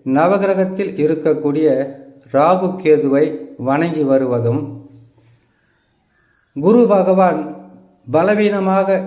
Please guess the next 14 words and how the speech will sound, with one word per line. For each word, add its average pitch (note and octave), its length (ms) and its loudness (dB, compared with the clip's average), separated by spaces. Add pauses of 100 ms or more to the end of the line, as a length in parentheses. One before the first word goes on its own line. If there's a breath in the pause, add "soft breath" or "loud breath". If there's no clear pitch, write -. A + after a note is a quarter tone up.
இருக்கின்ற E3+ 600 -2 (520)
இந்த D3 340 0
இரண்டாயிரத்தி D#3+ 760 0
இருபத்தி D3+ 500 -2
ஐந்தில் C#3+ 440 -2 (1000)
வியாழக்கிழமை F#3 880 0
தோறும் D3+ 380 2 (280)
குரு F3+ 320 0
தட்சிணாமூர்த்தியை D#3 1000 0
வணங்கி D#3+ 380 -2
வந்தால் D3 460 0 (680 loud breath)
பரிகாரங்கள் D3 840 0 (360)
உங்களுக்கு C#3 640 0 (640)
பலமான D#3 580 0